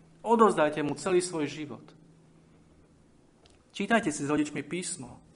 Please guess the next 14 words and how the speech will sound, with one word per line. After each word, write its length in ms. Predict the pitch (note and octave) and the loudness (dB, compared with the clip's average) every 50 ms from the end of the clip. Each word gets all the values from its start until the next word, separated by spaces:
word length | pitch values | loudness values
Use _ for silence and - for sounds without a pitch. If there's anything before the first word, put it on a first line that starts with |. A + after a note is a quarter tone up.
| - _ _ _ _ _ _ | -20 _ _ _ _ _ _
Čítajte 320 | - - F#3 F#3 F3 F3 E3+ | -10 -4 -2 -2 0 0 0
si 160 | E3 - E3+ | -2 -2 -4
s 80 | - - | -6 -4
nimi 400 | F3 E3+ E3+ D#3+ - - - - - | -4 -4 -4 -4 -6 -10 -14 -18 -6
Cestu 320 | - - D#3 - - D#3 D3 | -2 -2 0 2 0 0 0
pútnika 560 | - G3 G#3+ A3 G#3+ G3 - - C#3+ C3+ C3 | 0 -2 -2 0 0 -2 -2 0 0 0 0
a 80 | D#3 | 0
iné 160 | F#3+ A3 G#3+ F3+ | 0 0 0 0
dobré 320 | D#3 E3 D#3 D#3+ D#3 C#3+ | 0 -2 -2 0 -2 -2
knihy. 480 | D3+ - - F3+ F#3 E3 C3 A#2+ A#2+ - - - - - - - - _ _ _ _ _ _ _ _ _ | -4 -6 -8 -8 -8 -8 -10 -10 -12 -14 -18 -20 -20 -20 -20 -20 -20 _ _ _ _ _ _ _ _ _
Pýtajte 400 | A#3+ B3+ B3+ C4 A3+ - F#3 E3 | -6 -2 -2 -2 -2 -2 -4 -4
sa 240 | - - D#3+ C#3 | -4 -6 -6 -6
ich 100 | B2+ B2 | -8 -8
otázky. 560 | - - F#3 - F#3 E3+ D#3+ - - - - | -8 -8 -4 -2 -2 -2 -2 -4 -10 -16 -18